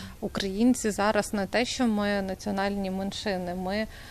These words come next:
в основних таких країнах, які ви називали, та, це Німеччина, Польща, Чехія, е, ми маємо, скажімо так, майже десяту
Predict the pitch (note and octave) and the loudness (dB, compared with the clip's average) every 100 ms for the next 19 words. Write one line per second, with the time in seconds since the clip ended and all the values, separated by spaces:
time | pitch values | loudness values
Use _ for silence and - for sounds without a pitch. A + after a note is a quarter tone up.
0 | - F3+ F#3 - A3 G#3+ A3 - A3 G#3 | -12 -6 -4 0 2 4 2 0 -6 -6
1 | - - A3 G#3+ G3 - G3 G3 F#3 F3+ | -4 0 2 2 0 -2 -2 0 0 0
2 | F#3 G#3 D4+ C#4 G3 F#3+ G3 - F#3+ F#3 | 4 6 6 6 2 2 0 0 -2 0
3 | F#3 G#3+ F#3+ - F3+ F3+ - F#3 F#3+ F#3+ | 6 6 4 -4 -4 -4 0 2 2 0
4 | - F3+ - G3 F#3 - G3 F#3 - - | -2 -2 -2 0 0 0 -2 -2 -4 -12
5 | - - - G#3 F#3+ F#3 F#3 F#3 F3+ F#3+ | -12 -12 -4 0 4 4 4 2 0 0
6 | A#3+ B3+ A#3 G#3 G#3+ A3 A3 G#3 G3+ G3 | 4 4 4 4 2 4 4 4 4 4
7 | F#3 F3 - - - - - - G#3 A3 | 2 -2 -8 -16 -16 -12 -6 0 2 2
8 | G#3+ G#3+ G3+ G3+ G#3 G#3+ F#3 G#3+ - G#3+ | 4 4 4 4 4 2 2 2 6 6
9 | A3 G3 F#3+ F#3+ | 4 0 -2 -4